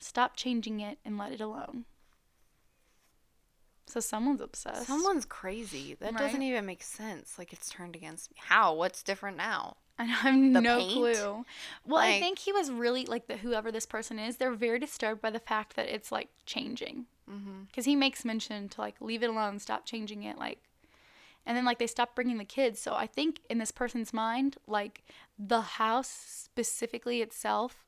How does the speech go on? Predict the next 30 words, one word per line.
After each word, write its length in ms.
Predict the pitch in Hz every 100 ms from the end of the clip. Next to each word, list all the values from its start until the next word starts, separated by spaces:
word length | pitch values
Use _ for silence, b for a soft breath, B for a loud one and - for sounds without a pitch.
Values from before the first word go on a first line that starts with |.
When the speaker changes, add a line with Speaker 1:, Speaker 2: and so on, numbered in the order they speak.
| _ -
Speaker 1:
brought 440 | 208 226 220 226
it, 240 | 233 226 226
him 320 | - 269 247
a 60 | 233
treat 320 | - 240 226
by 100 | 214
bringing 320 | 208 214 214
him 220 | 208 202 202
children. 540 | - 208 226 262 277 _ B
And 120 | 220 208
then 120 | 233
Speaker 2:
Mm-hmm. 100 | 233
Speaker 1:
when 120 | 226
the 60 | 214
Broadduses 380 | 214 214 -
stopped 340 | 220 - 214 - _
bringing 260 | 220 220 220
their 80 |
children 320 | 208 226 214 202
around, 460 | 214 240 208 202
he 100 | -
was 160 | 220 202
like, 220 | 208 202
"Oh, 160 | - 277
the 80 | 233 -
house 180 | 240 240
is 80 | 247
turning 340 | - 269 254 220
on 160 | 208
me 220 | - 254